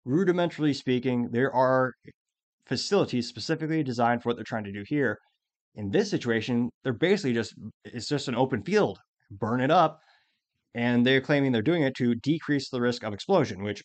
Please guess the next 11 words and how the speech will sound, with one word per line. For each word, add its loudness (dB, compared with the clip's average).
of -12
course, -4
explosions -8
aren't -8
good -8
either. -2
I 2
don't 2
know, 2
but -2
I -8